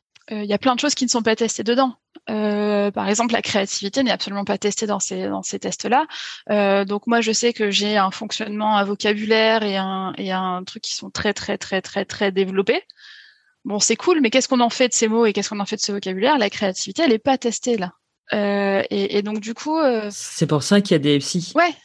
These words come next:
Speaker 2: C'est pour ça que le psy encadre
Speaker 1: Exactement.
Speaker 2: tout ça, parce que le test en lui-même ne
Speaker 1: C'est
Speaker 2: fait pas dire que les choses,
Speaker 1: Exactement.
Speaker 2: c'est que
Speaker 1: C'est, c'est vraiment juste un petit aperçu,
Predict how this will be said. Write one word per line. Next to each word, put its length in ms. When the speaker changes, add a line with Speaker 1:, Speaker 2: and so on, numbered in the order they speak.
Speaker 2:
C'est 140
pour 100
ça 160
que 120
le 100
psy 360
encadre 320
Speaker 1:
Exactement. 340
Speaker 2:
tout 60
ça, 140
parce 240
que 100
le 220
test 400
en 80
lui-même 400
ne 140
Speaker 1:
C'est 80
Speaker 2:
fait 100
pas 180
dire 220
que 100
les 140
choses, 240
Speaker 1:
Exactement. 320
Speaker 2:
c'est 100
que 60
Speaker 1:
C'est, 60
c'est 80
vraiment 260
juste 260
un 140
petit 400
aperçu, 460